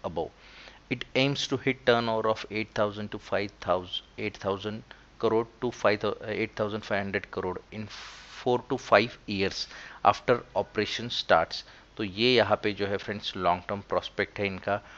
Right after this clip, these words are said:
और यहाँ तक जाने वाले हैं या इनका एस्पिरेशन है वहाँ तक जाएंगे। तो overall अगर हम देखेंगे तो ये काफ़ी बड़ा न्यूज़ है Motherson से रिलेटेड और इसीलिए ये इंपॉर्टेंट अपडेट मैं आप लोगों के साथ शेयर करना चाह रहा था।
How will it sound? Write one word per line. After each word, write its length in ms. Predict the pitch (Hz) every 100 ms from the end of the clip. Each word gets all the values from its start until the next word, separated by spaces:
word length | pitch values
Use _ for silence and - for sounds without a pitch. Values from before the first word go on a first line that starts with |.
| - -
और 80 | 98
यहाँ 260 | 92 90 95
तक 100 | 104 92
जाने 320 | - 87 95 101
वाले 320 | 95 92 95 104 -
हैं 200 | 104 98
या 200 | 95 92
इनका 380 | 90 92 - 101
एस्पिरेशन 680 | 90 - 104 95 - 98
है 160 | 90 104
वहाँ 300 | 90 85 87
तक 140 | 95 90
जाएंगे। 380 | 80 82 80 78 - - - -
तो 140 | 107 - 107
overall 340 | 120 127 123
अगर 180 | 117 117
हम 180 | 110 101
देखेंगे 380 | 95 - 101
तो 140 | 101 107
ये 120 | 101 -
काफ़ी 280 | 80 - 107 90
बड़ा 220 | 87 98
न्यूज़ 340 | 101 92 92 98
है 100 | 92 - - - -
Motherson 520 | 92 92 104 - 101
से 160 | 92 101
रिलेटेड 480 | 90 87 87 98 - - - - -
और 240 | 104 110 - - 120
इसीलिए 520 | - 120 113 110 107 -
ये 220 | 104 92 - -
इंपॉर्टेंट 480 | 104 98 98 101 101
अपडेट 260 | 92 95 98
मैं 140 | 92
आप 140 | 87
लोगों 60 | 90
के 80 | -
साथ 180 | 90 -
शेयर 200 | 113 107
करना 240 | 110 110
चाह 160 | 104 104
रहा 80 | 101
था। 160 | 117